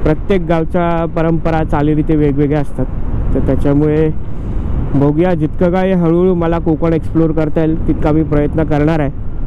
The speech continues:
आणि आउटडोअरसुद्धा आपण करणार आहे, म्हणजे दोन्ही कॉम्बिनेशन ठेवणार, त्याच्यामुळे कसं थोडीशी व्हरायटी मिळते.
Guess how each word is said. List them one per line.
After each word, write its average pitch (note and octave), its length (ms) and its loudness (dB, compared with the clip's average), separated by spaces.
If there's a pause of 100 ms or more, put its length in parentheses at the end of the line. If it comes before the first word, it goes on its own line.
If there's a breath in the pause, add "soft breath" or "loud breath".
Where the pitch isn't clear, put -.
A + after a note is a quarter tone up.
(1500 loud breath)
आणि D3+ 200 2
आउटडोअरसुद्धा F#3+ 720 0
आपण G3 240 0
करणार F3+ 320 0
आहे, E3+ 100 0
म्हणजे G3 200 2
दोन्ही F#3+ 280 2
कॉम्बिनेशन F#3 640 0
ठेवणार, D#3 380 2 (840 loud breath)
त्याच्यामुळे F#3 460 2
कसं F#3+ 340 0
थोडीशी F3+ 360 2
व्हरायटी D#3 420 2
मिळते. D3+ 360 0